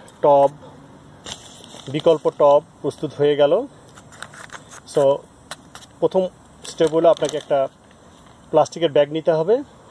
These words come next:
প্লাস্টিকের ব্যাগটা নিয়ে এটাকে fold করে এটা, আহ, ছোট করে একটা টবের আকার করতে হবে। তারপরে আপনি normal মাটি দিবেন, মাটি দেওয়ার পর একটা জৈব সার ব্যবহার করতে পারেন, ব্যবহার না করলেও কোনো সমস্যা নাই,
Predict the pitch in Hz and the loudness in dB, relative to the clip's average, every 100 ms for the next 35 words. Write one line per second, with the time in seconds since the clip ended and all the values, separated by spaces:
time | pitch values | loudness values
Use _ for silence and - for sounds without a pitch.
0 | - - - - - - - - 156 - | -20 -20 -20 -20 -20 -20 -12 -2 0 0
1 | 180 165 151 - 160 147 156 165 220 180 | -6 0 -2 0 -2 0 0 0 0 -6
2 | 147 - 160 156 156 196 196 202 156 135 | -12 -6 0 0 2 0 0 -2 0 0
3 | 139 - - - - - 135 127 123 123 | 0 -4 -20 -20 -20 -10 -2 0 0 -2
4 | - - - - 156 160 170 175 214 277 | -6 -20 -8 -4 -2 0 2 2 0 -2
5 | 147 - 147 156 156 156 151 - 165 151 | -8 0 2 4 0 -2 -8 -4 -2 -2
6 | 160 247 - _ _ _ _ _ - 151 | -2 -4 -6 _ _ _ _ _ 0 0
7 | 147 185 180 156 156 135 135 147 151 131 | 2 2 2 2 -2 -2 0 0 -2 -2
8 | 139 143 156 185 208 139 139 143 139 139 | -4 -6 -6 -4 -4 -4 0 -2 0 -2
9 | 147 127 139 139 139 - 139 135 - - | -4 -2 -2 -2 -4 0 0 0 -4 -20
10 | - 131 - 147 143 151 180 - 175 190 | -20 -20 -10 -2 2 0 -2 -6 -2 0
11 | 220 269 294 214 139 139 147 139 165 160 | 0 -4 -10 -8 0 2 2 0 -2 -4
12 | 160 160 - 170 - 180 185 226 | -2 -6 -4 -6 -4 -6 -4 -6